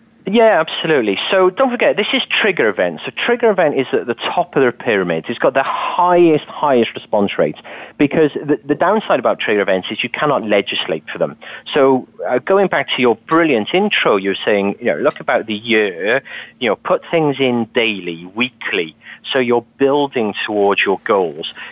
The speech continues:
You know, you can't necessarily build trigger events in because you don't know how many of them are gonna happen. But when they happen, man, they're brilliant. You know, they give you that opening in. So with Trigger, we tend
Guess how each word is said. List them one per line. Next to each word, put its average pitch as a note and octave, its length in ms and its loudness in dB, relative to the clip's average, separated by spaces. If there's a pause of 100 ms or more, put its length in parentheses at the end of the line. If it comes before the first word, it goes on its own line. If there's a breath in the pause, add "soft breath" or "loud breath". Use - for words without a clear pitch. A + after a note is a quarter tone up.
You D3 80 2
know, B2 60 0
you C#3 100 -6
can't G3 280 0
necessarily A#2 640 0 (120)
build B2 400 2
trigger G2+ 420 0
events F2+ 400 -2
in C#2 240 -2 (760)
because - 260 -2
you F3 120 0
don't G#2+ 240 0
know G#2 240 4
how A2+ 160 0
many G#2+ 240 0
of F#2+ 80 -4
them G#2 100 0
are G2+ 60 -2
gonna G2 180 -2
happen. A2 320 -8 (260 loud breath)
But C#3+ 100 2
when E3 200 2
they B2+ 120 2
happen, G#2 520 -4 (580 loud breath)
man, C3 280 2
they're A2 100 2
brilliant. F2 420 -4 (160)
You C3 60 -4
know, A2+ 140 2
they A#2+ 80 0
give D3 260 -2
you D3 140 -2
that F#2+ 180 0
opening F2+ 400 -4
in. - 160 -12 (340 loud breath)
So E3 300 2 (920)
with F#3+ 280 2
Trigger, A3 460 2
we B2 240 0
tend D#3+ 420 0